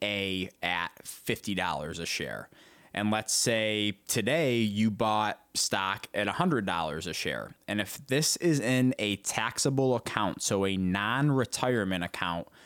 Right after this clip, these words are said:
at most major, uh, financial institutions, if you wanted to sell that stock of company A, then you could specify which lots you wanted to sell.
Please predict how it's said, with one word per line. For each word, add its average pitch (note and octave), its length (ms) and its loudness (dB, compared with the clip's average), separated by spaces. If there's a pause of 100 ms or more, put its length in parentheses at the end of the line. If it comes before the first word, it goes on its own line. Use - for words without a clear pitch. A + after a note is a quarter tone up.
(320)
at G#2+ 240 -2
most G#2 960 2
major, A#2 920 4
uh, F#2 180 0
financial G#2 680 -2
institutions, F#2 1080 -2 (300)
if - 160 -10
you B2 140 4
wanted D3 300 2
to G2 120 0
sell E3+ 420 2
that G#2+ 300 0
stock F#2+ 460 -2
of F#2 160 -4
company F#2 520 -2
A, F2+ 400 -2 (400)
then G#2 480 0
you A#2 200 2
could C3 240 -2
specify G2 960 0
which G#2 460 -2
lots G2+ 640 -2
you G2+ 140 2
wanted F2+ 360 0
to G2 80 -2
sell. - 400 0